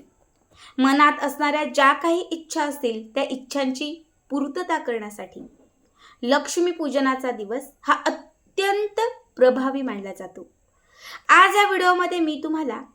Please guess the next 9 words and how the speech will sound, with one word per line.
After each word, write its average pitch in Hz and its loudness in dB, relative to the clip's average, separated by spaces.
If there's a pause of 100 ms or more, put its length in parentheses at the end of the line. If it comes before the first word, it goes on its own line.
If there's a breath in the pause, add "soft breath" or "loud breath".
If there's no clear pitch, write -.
(200)
याच 349 4
लक्ष्मीपूजनाला 285 0
करावायचा 233 -4 (400 loud breath)
एक - -2
सर्वात 311 2 (260)
प्रभावी 247 0 (300)
उपाय 226 -4
सांगणार 196 -14
आहे. 185 -20